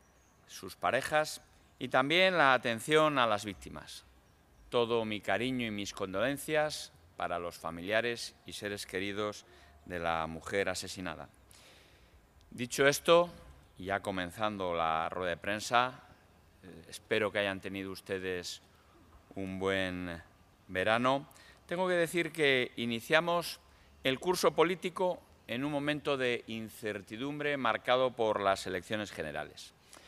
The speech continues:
Es verdad que en el nuevo marco político Castilla y León va a seguir contribuyendo con lealtad y con solidaridad a la construcción del futuro de España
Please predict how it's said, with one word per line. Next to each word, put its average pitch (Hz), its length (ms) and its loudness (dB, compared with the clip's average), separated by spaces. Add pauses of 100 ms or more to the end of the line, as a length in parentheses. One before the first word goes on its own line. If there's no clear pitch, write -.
(280)
Es 104 80 -12
verdad 110 340 4
que 104 140 0
en 98 80 0
el 101 120 0
nuevo 113 240 4
marco 113 300 2
político 113 840 0 (360)
Castilla 123 400 2
y 117 80 2
León 151 360 4 (160)
va 117 220 2
a 131 60 4
seguir 139 420 -4
contribuyendo 127 960 -4 (160)
con 101 340 -2
lealtad 95 680 2 (180)
y 95 100 -12
con 92 600 -6
solidaridad 92 760 0 (540)
a 101 100 4
la 98 200 2
construcción 127 960 -4 (400)
del 92 240 -6
futuro 131 480 -6
de 113 80 -6
España 120 580 0